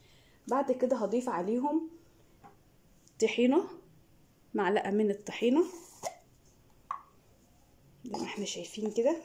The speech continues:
الطحينة السايلة، معلقة من الطحينة السايلة، هحاول انزلها. بعد كده يا بنات هضيف معلقة من الزبادي البلدي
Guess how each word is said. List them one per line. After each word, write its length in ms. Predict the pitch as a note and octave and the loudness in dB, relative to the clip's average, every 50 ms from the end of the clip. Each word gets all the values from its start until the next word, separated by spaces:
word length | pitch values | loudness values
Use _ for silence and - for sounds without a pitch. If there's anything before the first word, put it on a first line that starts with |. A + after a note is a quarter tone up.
| - - - | -12 -20 -12
الطحينة 360 | - - - - A3 G#3 G3+ | -8 -8 -6 -4 -2 -2 -2
السايلة، 480 | F#3+ - - G#3 A3+ A#3+ B3+ E4+ F#4 - - - - - - - - - - - - - - - - _ _ - - - - - - - - - - _ _ - - - - - - _ _ _ _ - - - - - - - - - - - - - - - - - - - - - _ - - - - - - - - - - - - _ _ - _ _ - _ _ _ _ - - | -2 -2 0 2 2 2 2 0 -2 -4 -10 -18 -20 -20 -20 -20 -20 -20 -20 -20 -20 -20 -20 -20 -20 _ _ -20 -20 -20 -20 -20 -20 -20 -20 -20 -20 _ _ -20 -20 -20 -20 -20 -20 _ _ _ _ -20 -20 -20 -20 -18 -18 -18 -20 -20 -20 -20 -20 -20 -20 -20 -20 -20 -20 -20 -20 -20 _ -20 -20 -20 -20 -20 -20 -20 -20 -20 -20 -20 -20 _ _ -20 _ _ -20 _ _ _ _ -16 -12
معلقة 280 | - E3 F3 F#3 F3+ | -10 -8 -6 -6 -4
من 160 | F3+ F#3+ G3 G3 | -2 -2 -2 -2
الطحينة 500 | G3 - - - - - G3 F#3 E3 - | -4 -8 -14 -10 -6 -4 -2 -2 -2 -4
السايلة، 540 | - - - - G#3 A#3 A#3+ D#4 F#4+ G#4 - - - - - - - - - - - - - - - - - - - _ _ _ - _ _ - - - - - - - | -6 -6 -2 0 2 4 4 2 2 0 -4 -12 -18 -20 -20 -20 -20 -20 -20 -20 -20 -20 -20 -20 -20 -20 -20 -20 -20 _ _ _ -20 _ _ -20 -20 -16 -12 -12 -12 -8
هحاول 260 | - F#3 F#3+ F#3+ F3+ | -6 -4 -2 0 0
انزلها. 640 | F3+ F3+ F3+ F3+ F3+ F#3 G#3 G#3+ A#3+ C#4 D#4+ F#4 F4+ - - - - - - - - - - - - - - - - - - - - - - - - - - - - - | 0 0 -2 -2 0 2 2 2 2 2 2 0 0 -4 -14 -20 -20 -20 -20 -20 -20 -20 -20 -20 -20 -20 -20 -20 -20 -20 -20 -20 -20 -20 -20 -20 -20 -20 -20 -14 -8 -2
بعد 280 | - A3+ B3+ C#4 B3 | 0 2 2 2 2
كده 220 | C4+ - B3+ B3 C4+ | 0 2 2 4 4
يا 60 | B3+ | 4
بنات 420 | G#3+ - G#3 A3 A#3+ D4 D#4+ - | 2 -2 -4 -8 -12 -12 -10 -12
هضيف 420 | - - - A#3 C4 - - - - - | -12 -12 -10 -12 -12 -12 -12 -16 -12 -8
معلقة 360 | G3+ F#3 F#3+ G#3 - - G#3 | -6 -4 -2 -2 -2 0 2
من 140 | G#3+ G#3+ G#3+ | 2 2 2
الزبادي 440 | G3+ F3+ F3+ F#3 F3+ G#3+ G3+ F#3+ | 2 2 0 2 2 2 2 0
البلدي 480 | E3+ E3 - G#3 G3+ F#3+ D#3+ E3 D3+ | -2 0 2 2 2 2 2 0 -2